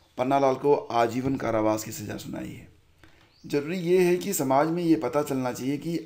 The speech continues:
आखिर बेटा बेटी का जो बायोलॉजिकल रीज़न है क्या है,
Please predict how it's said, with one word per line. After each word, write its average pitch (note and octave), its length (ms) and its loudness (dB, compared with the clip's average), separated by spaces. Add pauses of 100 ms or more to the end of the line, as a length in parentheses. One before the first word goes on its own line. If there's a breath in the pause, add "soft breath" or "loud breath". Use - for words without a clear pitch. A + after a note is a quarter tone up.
आखिर C3 640 0 (360 loud breath)
बेटा B2 360 2
बेटी B2+ 380 -2
का A#2+ 580 -2
जो A2+ 540 -2
बायोलॉजिकल A#2+ 600 0
रीज़न C3+ 420 2
है A#2 100 -4
क्या G#2+ 180 -6
है, F#2+ 280 -10